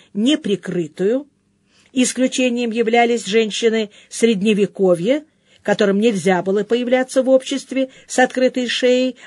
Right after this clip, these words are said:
они прикрывали ее обычно черными кружевами, приходился удар топора палача, ножа гильотины, петли виселицы. У нас приобрели идиоматичность:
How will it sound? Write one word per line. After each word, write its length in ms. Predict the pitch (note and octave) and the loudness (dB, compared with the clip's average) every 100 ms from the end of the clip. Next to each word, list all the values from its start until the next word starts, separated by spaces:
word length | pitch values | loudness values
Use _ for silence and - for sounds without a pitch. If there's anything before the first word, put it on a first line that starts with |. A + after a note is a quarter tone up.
| - | -6
они 260 | G3+ G3 | -2 0
прикрывали 580 | F#3+ G3 G3 F#3+ G3 F3+ | -2 -4 -2 -2 0 2
ее 240 | F3+ F3 | 0 0
обычно 480 | F3+ E3+ F3 E3 F3 - _ | 0 -2 -4 -6 -10 -10 _
черными 420 | - F#3+ D#3+ E3 | -4 -2 -2 -6
кружевами, 760 | D#3+ D#3 C#3+ D3 F3 G3 D4 F4+ _ - - _ _ _ _ _ _ | -8 -10 -8 -4 -2 -2 -2 -6 _ -20 -20 _ _ _ _ _ _
приходился 800 | - A#3+ A3+ C4+ C4 G#4 F4 E4 | 0 2 4 4 6 6 4 0
удар 400 | D4 G3+ E4 D#4+ | 0 2 2 0
топора 640 | - B3+ B3 A#3 A3+ C4 D#4+ | -2 -2 0 0 0 2 -2
палача, 800 | D#4+ B3+ B3+ B3 A#3+ - G3+ F3 - _ _ _ _ _ | -2 -2 0 -2 -4 -2 0 -2 -6 _ _ _ _ _
ножа 440 | E3 G3+ F#3+ C4 C4+ | -2 0 2 2 0
гильотины, 960 | A3+ A3 G3 G#3 - B3 C4 F#3 - _ _ _ _ _ | -2 -2 -2 -2 -2 2 2 0 -8 _ _ _ _ _
петли 360 | A3+ D4 A3 A3 | 0 0 0 -4
виселицы. 800 | E3+ A3+ - C#3+ D3 - - - _ _ _ _ _ _ _ _ _ _ | -2 -4 -6 -10 -12 -16 -18 -20 _ _ _ _ _ _ _ _ _ _
У 120 | A#3 | 4
нас 480 | A#3+ B3+ C4 - - _ _ _ _ | 6 6 2 0 -10 _ _ _ _
приобрели 800 | G3+ A3 G#3 G#3+ A3+ B3 C4 - _ _ | 2 2 2 0 0 2 0 0 _ _
идиоматичность: 1400 | A#3 G3 A3+ A3+ A3+ A3+ D4 C#4 - E3+ - - - - | -2 4 4 4 -2 -2 -2 -2 -4 -12 -14 -20 -20 -20